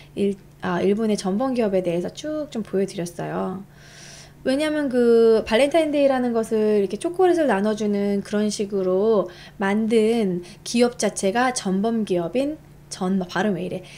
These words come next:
전-, 전쟁 범죄. <laughs> 전범 기업이 모리나가 제가거든요. 모리나가 제가 유명한 초콜릿, 다스 초콜릿 있어요. 다스, 다스 초콜릿 드셔보셨을걸요? 다스 초콜릿, 우리나라가 따라한 건데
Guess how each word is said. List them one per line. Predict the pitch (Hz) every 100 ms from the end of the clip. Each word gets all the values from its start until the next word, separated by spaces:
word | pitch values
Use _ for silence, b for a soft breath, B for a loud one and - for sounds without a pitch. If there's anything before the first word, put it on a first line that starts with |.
| B
전-, | - 202 208 208
전쟁 | - 214 208 226 208
범죄. | 170 180 180 180 -
<laughs> | - - - - - - -
전범 | - 208 208 214 269 240
기업이 | 185 190
모리나가 | 175 208 233 214 185
제가거든요. | 180 175 160 160 160 160 -
모리나가 | 190 233 277 285 269
제가 | 247 226 220
유명한 | 185 190 202 202
초콜릿, | 233 277 262
다스 | - 170 190 277
초콜릿 | 262 - 202 175
있어요. | 175 165 185 - - B B B B B
다스, | - 202 214 214 240
다스 | - 208 -
초콜릿 | - 302 269 247
드셔보셨을걸요? | 208 - 208 185 180 180 180 226 254 B B
다스 | - 185 240
초콜릿, | - 214 220 254 320 349 349 B B B B - - - - - - - -
우리나라가 | 240 269 262 240 233
따라한 | 349 392 392 302
건데 | 226 214 233